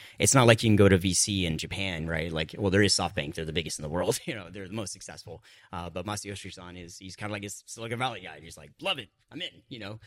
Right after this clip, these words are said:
Uh, so, but that's so far and few between, right? Like, I can't sit in a basic cafe like this and raise money, but you can in San Francisco,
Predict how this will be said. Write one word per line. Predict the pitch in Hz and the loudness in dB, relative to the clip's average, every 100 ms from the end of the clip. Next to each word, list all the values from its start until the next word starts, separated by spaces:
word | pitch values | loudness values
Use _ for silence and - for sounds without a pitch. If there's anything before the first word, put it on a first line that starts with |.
| _ - | _ -10
Uh, | 104 101 95 101 | -4 -4 -4 -10
so, | - - 117 110 | -10 -6 -4 -4
but | 104 | -6
that's | 135 - | -6 -4
so | 147 | -6
far | - 113 | -6 -8
and | 104 | -10
few | - 98 | -12 -14
between, | 90 - 90 76 | -14 -12 -12 -8
right? | 78 82 85 | -6 -6 -6
Like, | 85 78 - _ - | -10 -12 -16 _ -4
I | 127 | -2
can't | 147 123 | -2 -4
sit | 127 | -4
in | 113 | -4
a | 101 92 | -4 -6
basic | 101 - 85 | -8 -10 -8
cafe | - 90 98 90 | -4 -4 -6 -8
like | 85 87 | -8 -8
this | 90 80 - - _ - | -10 -10 -12 -16 _ -16
and | 87 82 | -12 -6
raise | 82 82 | -4 -6
money, | 87 71 78 | -10 -12 -12
but | 82 - | -12 -12
you | |
can | 98 85 | -12 -12
in | 78 | -12
San | 85 69 | -14 -18
Francisco, | - 69 - - | -20 -18 -18 -20